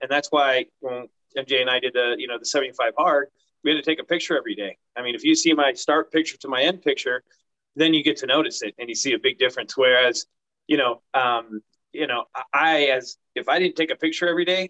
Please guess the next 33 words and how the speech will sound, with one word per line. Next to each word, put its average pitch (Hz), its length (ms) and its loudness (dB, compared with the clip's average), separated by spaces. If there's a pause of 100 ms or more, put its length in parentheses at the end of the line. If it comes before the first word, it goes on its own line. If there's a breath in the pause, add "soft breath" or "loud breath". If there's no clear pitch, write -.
I - 100 -8
probably 294 300 -4
wouldn't 185 240 -4
notice 156 300 -4
as - 120 -20
much, - 440 -6
you 127 80 -4
know, 120 80 -2
'cause - 140 -6
I 123 60 4
see 180 220 0
myself 131 420 0 (100)
every 127 380 -2
day. 120 260 2
So 113 360 -2 (420 soft breath)
little 196 340 0 (200)
trips - 380 -4 (120)
or 147 240 -2 (520)
tricks - 440 -4
and 143 120 -4
tips 160 260 -2
like 127 200 0
that 123 280 2
are, 123 160 -2
are 120 140 -4
things 143 260 -6
that 131 120 4
are, 127 160 0
that 127 200 0
are 117 100 0
helpful 127 400 -4
to, 120 520 -2
uh, 110 260 2